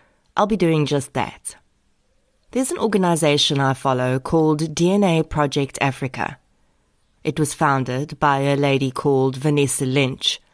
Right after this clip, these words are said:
after her father was murdered in two thousand and four in Johannesburg, and his killers have never been caught because the crime scene was contaminated and D N A evidence which was present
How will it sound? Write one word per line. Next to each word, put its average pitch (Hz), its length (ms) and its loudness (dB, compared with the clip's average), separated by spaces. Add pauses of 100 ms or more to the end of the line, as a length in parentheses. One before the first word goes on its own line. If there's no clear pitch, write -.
(440)
after 180 300 0
her 208 160 2
father 196 500 0
was 147 220 0
murdered 147 440 2
in 139 140 2
two 139 220 -2
thousand 135 380 0
and 131 120 -2
four 139 480 -2
in 143 140 -2
Johannesburg, 139 800 -4 (680)
and 139 300 0
his 135 240 -4
killers 131 540 0
have 139 200 -2
never 143 280 0
been 127 240 -4
caught 139 500 -4 (340)
because 160 420 -2
the 147 240 2
crime 156 340 0
scene 139 400 -4
was 143 240 0
contaminated 139 920 -4 (580)
and 147 220 0
D 156 160 2
N 143 120 0
A 151 200 2
evidence 127 540 -2
which 143 260 -2
was 135 240 0
present 139 560 -2